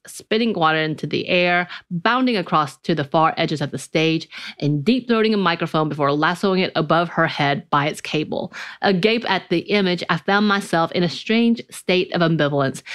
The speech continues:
My first thought being, "How do I get to do that?" And my second, "If there's already one Asian girl doing this, then there's no longer space for me." Back then, I didn't know what a scarcity mentality was.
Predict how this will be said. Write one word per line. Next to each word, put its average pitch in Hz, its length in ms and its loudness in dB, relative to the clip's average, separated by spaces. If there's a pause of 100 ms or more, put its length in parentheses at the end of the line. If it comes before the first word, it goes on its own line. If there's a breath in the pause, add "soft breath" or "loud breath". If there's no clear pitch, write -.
(200 loud breath)
My 160 160 2
first 233 420 0
thought 170 260 2
being, 147 300 0
"How 220 380 -2
do 359 120 2
I 339 100 2
get 269 180 -4
to 214 80 2
do 180 340 0
that?" 170 520 0 (120)
And 175 140 4
my 165 100 2
second, 254 540 -2 (340 loud breath)
"If 185 140 0
there's 202 180 0 (100)
already 208 340 2
one 196 380 2
Asian 175 300 0
girl 156 180 0
doing 147 300 -2
this, 147 320 -2 (220 loud breath)
then 185 100 4
there's 175 240 2 (100)
no 220 280 4
longer 196 320 0
space 156 320 -2 (220)
for - 240 0
me." 151 440 -2 (300 loud breath)
Back 180 220 0
then, 233 160 2
I - 140 -2
didn't 196 280 2
know 185 140 0
what 170 200 0
a 156 40 -4
scarcity 170 560 0
mentality 147 560 0
was. 156 560 -2